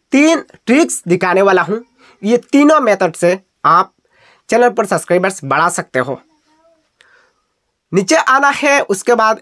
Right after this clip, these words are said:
नीचे देखिए कुछ इस तरह इंटरफेस आपके सामने ओपन होगा। यहाँ दोस्तों देखिए आप ग्रीन कलर की कुछ ऑप्शंस आप देख सकते हो, जैसे कि यहाँ एक है, यहाँ एक है, यहाँ एक है, यहाँ एक है।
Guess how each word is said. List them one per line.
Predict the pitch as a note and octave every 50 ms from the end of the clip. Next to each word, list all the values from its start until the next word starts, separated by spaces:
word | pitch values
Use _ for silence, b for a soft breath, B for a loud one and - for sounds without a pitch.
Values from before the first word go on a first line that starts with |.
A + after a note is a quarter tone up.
| _ -
नीचे | F3+ E3+ D#3+ - G#3+
देखिए | G3+ G3 F#3+ A3+ G3+
कुछ | - - G#3 - G#3
इस | G3 G3
तरह | - G3 F#3+ F#3 -
इंटरफेस | - E3+ E3+ D#3+ D#3+ - F#3+ F#3+ - -
आपके | C#3+ D#3 - - -
सामने | E3 E3 E3 D#3 D#3 E3 - - -
ओपन | D#3 D3+ F3 F3 F3
होगा। | E3 E3 D#3 D#3+ F#3+ G#3 A3+ _ _ _ _ _ _ _ _ _ _ _ _ _ _ _ _ _ _ _ _ _ -
यहाँ | F3+ G3+ A3 B3+ D#4+ D#4
दोस्तों | D#4 D4 - - D4+ B3
देखिए | A3+ A3+ A3+ - -
आप | A#3+ - - G3 F#3+ F#3+
ग्रीन | D3+ D3+ F#3+ A3 B3
कलर | B3 A#3+ A3 G#3 G3+
की | G3 A3 G3+
कुछ | - - G#3 G3 - -
ऑप्शंस | E3+ F3+ F3 - G#3 G3+ F#3+ - -
आप | - D3 C3
देख | B2+ B2 C3 B2+
सकते | - D3 - - B2+
हो, | C3 D3+ C#3+ -
जैसे | C3+ C#3 D#3+ D#3 F#3+
कि | F3 F#3+
यहाँ | F#3+ E3+ E3 D#3 F3 F3+ F3+ - F3+
एक | E3+ E3+ E3 -
है, | - F3+ E3+ E3+
यहाँ | D#3 D3 D3 C3+ F3 F3 - -
एक | E3+ E3 D#3 - -
है, | F3+ F3
यहाँ | D#3+ C#3+ C#3+ C#3 C3+ F3 - - -
एक | D#3 D3+ - - -
है, | E3+ E3+
यहाँ | - B2 C#3 C3 D3 E3 - - -
एक | D#3 D3+ - - -
है। | G3 A3